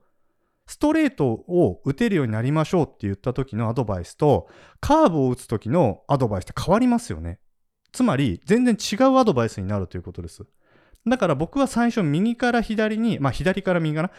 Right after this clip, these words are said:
左から右にメッセージをね、えー、ストレートに流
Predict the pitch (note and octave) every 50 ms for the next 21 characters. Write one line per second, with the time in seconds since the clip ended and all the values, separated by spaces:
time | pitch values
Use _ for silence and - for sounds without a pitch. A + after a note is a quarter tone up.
0 | - - - - F#3+ G#3 A#3+ B3 B3 - B3 A#3+ A#3 A3 A3 A3 A3 G#3+ A3+ B3
1 | B3+ G3+ B2+ C#3 G3+ A3+ - - - G3+ D#3 A#2+ G#2 F#2+ F2 F2 F#2 C3 - _
2 | - - - - - - _ - A2+ A2 G#2+ - - - G3 G3+ A#3+ A3+ - C3
3 | A2+ G#2 G2+